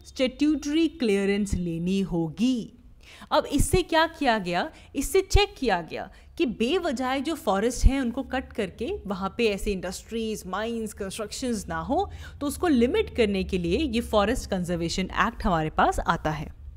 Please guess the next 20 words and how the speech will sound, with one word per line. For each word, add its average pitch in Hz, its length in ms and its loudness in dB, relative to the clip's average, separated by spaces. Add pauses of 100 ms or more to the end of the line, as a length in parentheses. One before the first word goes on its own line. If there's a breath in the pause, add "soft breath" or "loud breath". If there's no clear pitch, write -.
(280)
ठीक 269 160 0
है 285 80 4
जी, 254 160 -6 (560 loud breath)
अब - 400 2
इसे 302 260 8
लेकर 330 400 4 (560 loud breath)
ट्वेंटी 359 360 4
ट्वेंटी 330 380 4
थ्री 302 300 6
में 233 340 4 (400)
कुछ 392 240 4
अमेंडमेंट्स 208 640 4
होती 208 320 0
हैं 208 220 -8 (500 soft breath)
और 392 180 6
इस 480 180 8
अमेंडमेंट्स 233 640 4
में 180 300 -4
एक 349 260 -2
सेक्शन 381 680 0